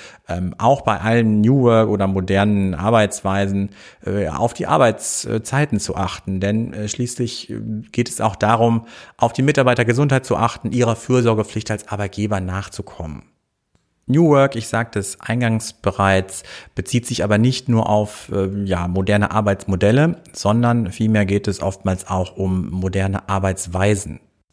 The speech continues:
Meistens sind damit agile Methoden gemeint, die in der Praxis zum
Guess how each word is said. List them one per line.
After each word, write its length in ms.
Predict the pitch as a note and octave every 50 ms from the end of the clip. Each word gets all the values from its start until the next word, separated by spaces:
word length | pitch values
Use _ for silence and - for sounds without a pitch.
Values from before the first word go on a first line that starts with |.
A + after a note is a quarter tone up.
| _ _ _ _ _
Meistens 420 | G2 G2+ A2 C3 B2+ - C3 A2+
sind 120 | B2+ A2+ G#2+
damit 300 | A#2 A2+ A2+ A2 - -
agile 340 | A2 G2+ G#2 A#2 C3 B2+ A#2
Methoden 520 | A2+ A2+ G#2+ - - A#2+ A#2 A2+ A2+ A2
gemeint, 560 | G#2+ G#2+ G#2 G#2 G2+ G2+ G2+ G2+ G2+ G2+ -
die 160 | G#2 G#2 G#2+
in 240 | - - F#2 F#2+ F#2
der 180 | F#2 F#2 F#2 F2
Praxis 680 | - - - G2 - - - - F#2+ F#2 F#2 - -
zum 260 | - - G2 F#2+ F#2